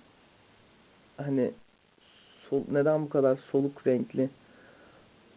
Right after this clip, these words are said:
olduğunu merak ediyorsanız eğer telefonun, az önce açtım yukarıda gördüğünüz gibi. Ha,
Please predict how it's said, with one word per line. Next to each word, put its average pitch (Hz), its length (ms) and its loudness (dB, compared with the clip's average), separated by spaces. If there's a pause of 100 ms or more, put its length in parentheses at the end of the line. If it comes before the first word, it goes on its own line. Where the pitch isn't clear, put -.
olduğunu 135 520 0
merak 131 420 4
ediyorsanız 131 640 4
eğer 110 220 4
telefonun, 110 560 0 (1300)
az 127 140 2
önce 117 360 0 (160)
açtım 117 400 0
yukarıda 104 360 2
gördüğünüz 104 540 -2
gibi. 95 180 -6 (1400)
Ha, 233 240 2